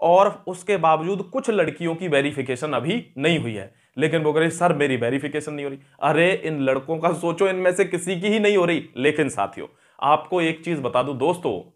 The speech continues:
अगर आप मुझ पे यकीन करते हो, जैसा कि आपने पिछले वीडियो में लिखा,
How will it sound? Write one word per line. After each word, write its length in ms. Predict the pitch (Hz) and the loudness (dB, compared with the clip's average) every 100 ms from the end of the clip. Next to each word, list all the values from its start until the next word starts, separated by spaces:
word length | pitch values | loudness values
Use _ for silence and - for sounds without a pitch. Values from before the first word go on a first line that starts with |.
| - | -4
अगर 200 | 147 180 | 0 2
आप 260 | - 165 135 | 4 2 0
मुझ 200 | 131 - | -8 -4
पे 260 | 165 120 | -4 -2
यकीन 300 | 127 175 156 | -2 -2 -4
करते 280 | 117 110 95 | -6 -8 -10
हो, 160 | 95 90 | -10 0
जैसा 340 | 123 143 160 | 2 4 2
कि 120 | 160 | 2
आपने 300 | 156 139 156 | 2 0 -4
पिछले 340 | 156 135 - 165 | -8 -8 -6 -4
वीडियो 360 | 131 135 160 | -2 -2 -2
में 100 | 170 | -2
लिखा, 560 | 143 143 156 143 - | -4 -2 0 0 -4